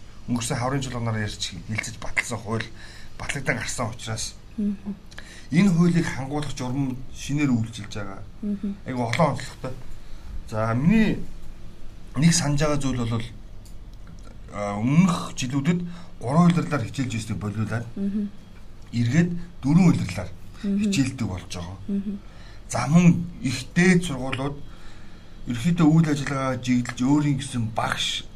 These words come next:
Speaker 1: анги танхим, өөрийн гэсэн сургалтын хөтөлбөр, өөрийн гэсэн, за, лабораторитой болохгүй бол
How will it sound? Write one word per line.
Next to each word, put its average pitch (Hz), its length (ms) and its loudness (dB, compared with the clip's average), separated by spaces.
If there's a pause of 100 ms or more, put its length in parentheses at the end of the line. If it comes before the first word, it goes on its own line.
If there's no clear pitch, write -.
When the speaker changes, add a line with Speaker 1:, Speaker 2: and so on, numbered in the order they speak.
(160)
Speaker 1:
анги 135 320 0
танхим, 123 560 -2
өөрийн 139 240 6
гэсэн - 160 -6
сургалтын - 480 -6
хөтөлбөр, 117 360 -4 (120)
өөрийн 135 240 -2
гэсэн, 190 320 -4 (400)
за, 95 60 -10 (100)
лабораторитой 135 560 -2
болохгүй - 400 -8
бол 143 260 0